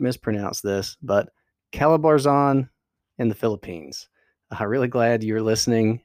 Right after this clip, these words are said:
there. Really glad you're listening wherever you are. And we like to get started right off the bat. And so this time we're gonna be in Genesis chapter one, and we're going to be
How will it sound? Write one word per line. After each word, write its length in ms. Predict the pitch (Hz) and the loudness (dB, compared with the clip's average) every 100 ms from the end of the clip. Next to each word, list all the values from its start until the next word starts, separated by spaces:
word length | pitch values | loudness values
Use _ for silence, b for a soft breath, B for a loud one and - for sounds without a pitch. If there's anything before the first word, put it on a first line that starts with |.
| - | -6
there. 360 | 113 117 165 139 | 2 4 4 2
Really 180 | 110 | -2
glad 220 | 104 107 104 | -2 -4 -2
you're 80 | |
listening 400 | 104 104 - 98 | -4 -6 -6 -6
wherever 260 | 95 98 107 | -6 -4 -4
you 220 | 110 104 | -2 -2
are. 240 | 104 107 - _ _ _ _ _ _ _ - | -2 -4 -8 _ _ _ _ _ _ _ -6
And 140 | 104 | -2
we 80 | 101 | 2
like 220 | 117 135 | 2 0
to 80 | 117 | -2
get 200 | 117 101 | 0 -2
started 360 | - 120 117 110 | 0 0 2 2
right 180 | 113 | 0
off 160 | 113 107 | 0 -4
the 80 | - | -6
bat. 400 | 107 107 110 - _ _ _ | -2 0 -2 -6 _ _ _
And 140 | 104 95 | -10 -6
so 320 | - 101 98 | -4 -2 0
this 240 | 113 123 | 0 -2
time 300 | - 131 120 | -4 -2 0
we're 80 | 110 | 0
gonna 180 | 107 104 | 0 -2
be 180 | 104 101 | -2 -4
in 160 | 95 | -4
Genesis 540 | 104 117 135 - 131 - | -4 -4 -2 -4 -6 -4
chapter 320 | 113 110 101 | -4 -2 -4
one, 420 | 98 107 131 170 - _ _ _ _ _ _ _ _ - | -2 0 0 -2 -4 _ _ _ _ _ _ _ _ -6
and 260 | 101 101 | -2 0
we're 80 | 101 | -2
going 260 | 101 104 104 | -2 0 0
to 60 | |
be 420 | 98 104 98 101 | 0 0 0 -2